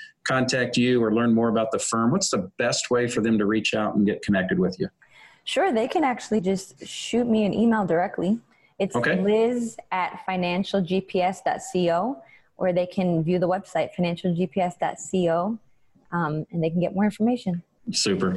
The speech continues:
Speaker 1: super. Okay, so I, I, I can't go any further without kinda circling back around. Now, you, you talked earlier when you were sharing your story, you were, like, a professional dancer or something. I mean, you know, for this, this guy, that, that, that wouldn't be me. But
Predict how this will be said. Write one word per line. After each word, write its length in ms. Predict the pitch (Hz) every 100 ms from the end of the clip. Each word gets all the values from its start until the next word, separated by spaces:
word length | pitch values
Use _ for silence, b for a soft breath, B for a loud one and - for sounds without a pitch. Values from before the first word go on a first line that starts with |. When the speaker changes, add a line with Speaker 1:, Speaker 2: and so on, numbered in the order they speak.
| -
Speaker 1:
super. 380 | - 101 98 95 B B B
Okay, 220 | 147 135
so 460 | - 147 139 131 131
I, 100 | 117
I, 280 | - 107 -
I 40 | 113
can't 240 | 170 160
go 100 | 151
any 140 | 139
further 340 | - 135 131 123
without 300 | 120 117 -
kinda 280 | 120 98 -
circling 540 | - - 131 135 139
back 220 | 120 120 120
around. 260 | 113 107
Now, 100 | 104
you, 200 | 101 104
you 140 | 120 113
talked 560 | - - 165 180 180 -
earlier 520 | 135 123 120 113 107
when 120 | 104
you 80 | 101
were 40 |
sharing 280 | 95 117 110
your 100 | 101
story, 460 | - 110 101 95 B B B _ _
you 100 | -
were, 100 | 180
like, 160 | 131 -
a 80 | 117
professional 600 | - 107 135 143 98 90
dancer 420 | 104 135 160 180
or 60 | 170
something. 400 | 180 180 180 131
I 60 |
mean, 280 | 110 104 -
you 80 | 98
know, 140 | 82 -
for 200 | 123 110
this, 280 | 123 - -
this 200 | 117 -
guy, 260 | 107 101
that, 240 | 104 104 - B -
that, 200 | 117 -
that 140 | 127 131
wouldn't 180 | 131
be 140 | 135 139
me. 240 | 139 123
But 220 | 104 110